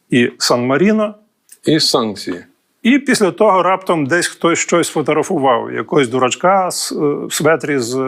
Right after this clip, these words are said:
Speaker 1: написом вісімдесят вісім, десь там якісь прапори, де ще щось. І така собі організація фаре, яка співпрацює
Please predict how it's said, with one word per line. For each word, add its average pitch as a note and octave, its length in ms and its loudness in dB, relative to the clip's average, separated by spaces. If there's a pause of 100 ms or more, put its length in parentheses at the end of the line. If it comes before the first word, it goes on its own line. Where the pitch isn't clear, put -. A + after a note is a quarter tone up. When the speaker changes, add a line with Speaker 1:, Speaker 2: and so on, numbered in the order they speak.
(140)
Speaker 1:
написом C#3+ 540 -2
вісімдесят C#3 540 -2
вісім, C3 520 -2 (520)
десь C#3+ 200 2
там C3 200 -2
якісь B2 280 -2
прапори, D3 540 0
де B2+ 180 -2
ще F#3+ 240 2
щось. E3 280 0
І G#3 280 0
така D#3+ 340 0
собі D3 280 -2
організація C#3 680 -2
фаре, A3+ 380 0
яка F#3 220 -2
співпрацює D3+ 720 0